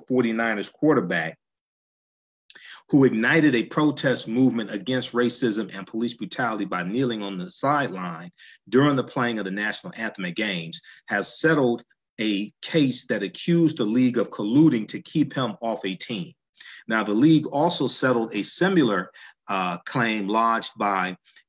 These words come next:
another player, Eric Reed, who knelt alongside Colin Kaepernick and went unsigned for a period, uh, of time before playing last season with the Carolina Panthers. Now, we know with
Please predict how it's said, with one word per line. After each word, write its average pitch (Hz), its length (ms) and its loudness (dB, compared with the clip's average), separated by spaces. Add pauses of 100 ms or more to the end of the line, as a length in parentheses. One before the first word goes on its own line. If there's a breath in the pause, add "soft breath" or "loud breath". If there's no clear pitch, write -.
(160)
another 139 400 2
player, 98 440 -2
Eric 127 300 2
Reed, 117 580 0 (220)
who 123 160 0
knelt 135 400 2
alongside 113 800 0
Colin 98 300 -6
Kaepernick 92 600 -4 (480 loud breath)
and 113 240 0
went 123 240 2
unsigned 135 640 0
for 117 200 0
a 95 60 -2
period, 143 580 4 (440 soft breath)
uh, 95 340 -2
of - 160 -12
time 147 380 0
before 123 460 0
playing 127 380 -2
last 110 340 -2
season 120 260 0
with 95 100 -6
the 92 80 -12
Carolina 95 560 -2
Panthers. 151 480 -2 (240 loud breath)
Now, 123 160 2
we 120 160 2
know 196 280 6
with 165 220 4